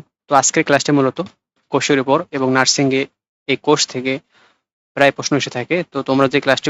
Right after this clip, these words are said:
করো, আশা করি তোমরা কোষ থেকে যে প্রশ্ন আসে সেটি কমন পাবা। তো ক্লাসটি শুরু করা যাক। এখানে বলা হয়েছে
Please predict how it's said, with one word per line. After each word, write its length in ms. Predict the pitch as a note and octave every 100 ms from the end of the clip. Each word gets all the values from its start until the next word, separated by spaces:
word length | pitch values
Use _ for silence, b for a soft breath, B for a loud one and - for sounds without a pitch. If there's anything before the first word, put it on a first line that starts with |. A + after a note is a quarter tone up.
| -
করো, 160 | C#3 D3+
আশা 240 | C#3 - C3+
করি 200 | C3 C3 B2+
তোমরা 200 | B2+ C3 C#3+
কোষ 140 | C#3 B2+ -
থেকে 140 | C3
যে 100 | C3+
প্রশ্ন 240 | B2+ C3 C#3 B2+
আসে 120 | D#3
সেটি 260 | - C#3 C3 C3 _ B B B _ _ _ -
কমন 180 | B2+ C3
পাবা। 240 | B2+ B2 B2 _
তো 80 | - C3
ক্লাসটি 280 | C#3 -
শুরু 220 | C#3+ C#3+ C3+
করা 160 | B2+ B2
যাক। 160 | B2+ _ _
এখানে 180 | E3 D#3+
বলা 120 | D#3
হয়েছে 160 | C#3+